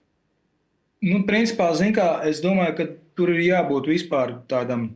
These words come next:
tādam ķērienam. Ja tam cilvēkam ir ķēriens, es domāju, viņš citā žanrā, kaut kādā cilnīgi citā biznesā arī to var izdarīt. Te ir bišķiņ, nu, bet te ir jā-, jāmāk saprast, ka te ir jāsavieno kaut kāds tavs ķēriens, eh, kaut kāds biznesa tvēriens kopā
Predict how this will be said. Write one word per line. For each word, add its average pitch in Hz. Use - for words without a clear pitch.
tādam 131
ķērienam. 135
Ja 120
tam 123
cilvēkam 135
ir 151
ķēriens, 131
es 120
domāju, 131
viņš 120
citā 147
žanrā, 127
kaut 123
kādā 117
cilnīgi 135
citā 135
biznesā 127
arī 131
to 117
var 127
izdarīt. 127
Te 156
ir 147
bišķiņ, 160
nu, 151
bet 180
te 190
ir 175
jā-, 185
jāmāk 156
saprast, 180
ka 143
te 151
ir 147
jāsavieno 139
kaut 135
kāds 127
tavs 147
ķēriens, 160
eh, 131
kaut 131
kāds 127
biznesa 160
tvēriens 147
kopā 147